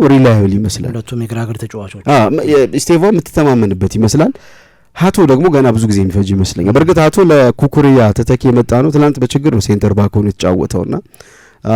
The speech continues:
Speaker 1: ቼልሲ፣ አ፣ ይሄ የወጥነት
Speaker 2: ሁለገብ
Speaker 1: ችግር፣
Speaker 2: ነው።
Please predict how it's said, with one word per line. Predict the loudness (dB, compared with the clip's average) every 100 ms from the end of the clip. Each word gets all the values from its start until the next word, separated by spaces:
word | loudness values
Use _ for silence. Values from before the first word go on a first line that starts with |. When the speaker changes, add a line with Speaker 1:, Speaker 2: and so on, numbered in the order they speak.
| 0
Speaker 1:
ቼልሲ፣ | 0 -2 -2 -4 -4
አ፣ | -2 0 -2 -6 _ -2 0 0 2
ይሄ | 2
የወጥነት | 4 2 2 2
Speaker 2:
ሁለገብ | 2
Speaker 1:
ችግር፣ | 0 -2
Speaker 2:
ነው። | -4